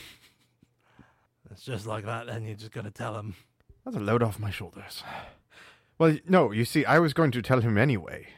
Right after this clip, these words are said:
Speaker 2: But knowing that I wouldn't have to keep that a secret from you later, <sighs> oh. <laughs>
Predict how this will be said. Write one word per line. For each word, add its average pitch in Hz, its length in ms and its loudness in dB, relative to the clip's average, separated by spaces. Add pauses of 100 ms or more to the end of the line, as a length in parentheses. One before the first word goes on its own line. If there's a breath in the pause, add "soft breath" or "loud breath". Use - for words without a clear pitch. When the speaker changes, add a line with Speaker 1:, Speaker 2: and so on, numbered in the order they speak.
(540 soft breath)
Speaker 2:
But 104 260 4 (200)
knowing 143 400 4
that 117 180 4
I 113 80 4
wouldn't 113 280 0
have 113 180 0
to 113 80 -8
keep 135 220 2
that 147 220 4
a 127 60 0
secret 127 360 0
from 127 160 2
you 135 100 6
later, 131 440 6 (360 loud breath)
<sighs> - 380 -16
oh. 165 220 2 (280 loud breath)
<laughs> - 40 -8